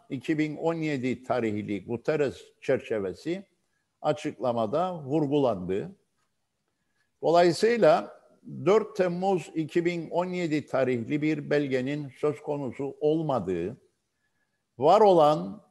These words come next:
Guterres çerçevesinin, işte bizim de ısrarla üzerinde durduğumuz otuz Haziran iki bin on yedi tarihli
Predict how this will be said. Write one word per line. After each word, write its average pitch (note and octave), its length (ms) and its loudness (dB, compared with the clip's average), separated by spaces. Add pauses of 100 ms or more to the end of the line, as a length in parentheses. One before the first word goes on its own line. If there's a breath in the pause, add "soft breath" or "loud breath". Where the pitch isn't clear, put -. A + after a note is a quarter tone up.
(220)
Guterres F3+ 580 2
çerçevesinin, A2+ 1000 -2
işte C#3 300 -8
bizim D#3 360 0
de B2+ 100 0
ısrarla C#3+ 720 0
üzerinde A#2+ 640 -2
durduğumuz A#2+ 680 -4 (520)
otuz D3+ 400 0
Haziran A2 500 0
iki C3+ 280 -8
bin D#3 200 -6
on F3+ 200 -6
yedi F#3 420 -2
tarihli G#2 600 -6